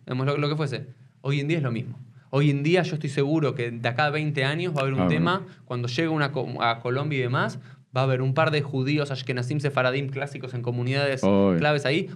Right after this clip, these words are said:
Speaker 1: o en Ecuador, o en México y demás, y va a haber decenas de miles de sinagogas
Speaker 2: Claro.
Speaker 1: y demás de estas comunidades judías emergentes, y yo con eso, para mí tiene que haber una respuesta del judaísmo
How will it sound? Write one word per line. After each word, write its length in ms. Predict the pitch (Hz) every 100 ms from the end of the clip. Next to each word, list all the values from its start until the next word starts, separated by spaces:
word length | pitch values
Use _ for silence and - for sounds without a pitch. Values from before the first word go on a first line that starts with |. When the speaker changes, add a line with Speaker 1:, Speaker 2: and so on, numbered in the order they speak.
| -
Speaker 1:
o 80 |
en 80 | 110
Ecuador, 560 | 104 101 95 139 226 214
o 240 | 175 120
en 120 | 113 110
México 340 | 151 160 139
y 40 |
demás, 340 | 123 120 214 - - -
y 100 | 127
va 80 | 139
a 20 |
haber 220 | 160 175 147
decenas 400 | 127 123 185 165
de 80 | 143
miles 400 | 160 107 - - - - -
de 140 | 117
sinagogas 880 | 110 - 127 123 165 160 110 - - - _ -
Speaker 2:
Claro. 220 | 101 101
Speaker 1:
y 20 |
demás 260 | 90 160 208
de 60 |
estas 180 | 160 151
comunidades 300 | 135 135 143
judías 240 | 139 139
emergentes, 600 | 135 123 123 156 175 202 - - _
y 100 | 135
yo 260 | 120 175 175
con 280 | 151 139 -
eso, 340 | 143 165 196 - - -
para 120 | 120
mí 100 | 127
tiene 120 | 139
que 60 | 123
haber 80 | 123
una 80 | 120
respuesta 420 | 117 123 120 127
del 260 | 117 113 -
judaísmo 720 | - 127 117 127 131 135 135